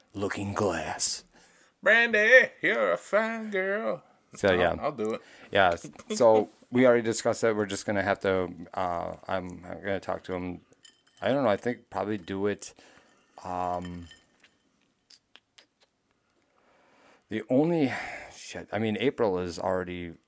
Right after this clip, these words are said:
Speaker 1: busy as balls, as I say.
Speaker 2: Balls.
Speaker 1: Balls.
Speaker 2: May is busy.
Speaker 1: Yeah. Well, yeah, we got our birthday party.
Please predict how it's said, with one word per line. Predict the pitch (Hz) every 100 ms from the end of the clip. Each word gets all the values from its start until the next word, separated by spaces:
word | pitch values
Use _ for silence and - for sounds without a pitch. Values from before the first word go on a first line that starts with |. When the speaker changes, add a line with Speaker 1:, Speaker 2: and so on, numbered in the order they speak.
| _ _ _ -
Speaker 1:
busy | 104 95 87 85
as | 80 - _ _ _ -
balls, | 80 - 85 85 80 80
as | 80
I | 82
say. | 82 - 87 82 82 _ -
Speaker 2:
Balls. | 98 - - - - -
Speaker 1:
Balls. | 95 87 87 -
Speaker 2:
May | 95 107 131
is | 92 92
busy. | - 80 82 - - _ _ _ -
Speaker 1:
Yeah. | 101 90 85 82 -
Well, | 110 107
yeah, | 107 135
we | 101 98
got | 98
our |
birthday | 92 120 -
party. | - 90 85